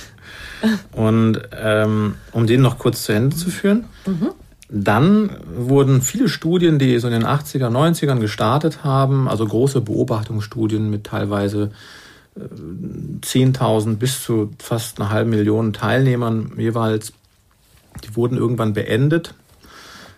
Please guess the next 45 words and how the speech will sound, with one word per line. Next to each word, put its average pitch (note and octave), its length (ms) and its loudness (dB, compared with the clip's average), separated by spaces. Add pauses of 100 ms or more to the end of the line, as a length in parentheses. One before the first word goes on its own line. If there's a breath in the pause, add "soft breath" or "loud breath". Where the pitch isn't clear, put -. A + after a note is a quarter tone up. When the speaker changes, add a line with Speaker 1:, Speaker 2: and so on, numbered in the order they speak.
(180 loud breath)
Speaker 1:
in B2+ 160 -2
den B2+ 180 2
Anfang B2+ 360 0
zweitausender D3 920 2 (100)
Jahren B2+ 400 2
und A2+ 200 0
wurden A2 180 2
dann G2+ 120 0
ausgewertet. A#2 800 0
Und G#2+ 120 -2
man G#2+ 180 0
hat G#2+ 120 -4
dann G2+ 100 -2
plötzlich G#2 420 -6
festgestellt, G#2+ 680 0
als G2+ 200 -6
man G2 140 -2
geguckt F#2+ 320 -10
hat, G2+ 160 -8
was F#2 140 -10
die - 80 -8
Leute F#2+ 320 -4
denn F#2+ 160 -6
gegessen A#2 480 -2
haben, A2 420 0
wann F#2+ 260 -2
sie G2 120 -6
gestorben A#2 520 0
sind, A2 440 0
woran F#2+ 240 -4
sie G2+ 80 -6
erkrankt A#2 520 -2
sind A2+ 340 -2
und F#2+ 180 -4
wer G2 100 -2
nicht C#3+ 180 2
erkrankt A#2+ 500 -2
ist A2 180 -4
und G2 160 -4
wer G2 160 -4
nicht C#3 260 0
so C#3 140 0
schnell B2 200 0
gestorben A2 480 0
ist, G#2 220 -2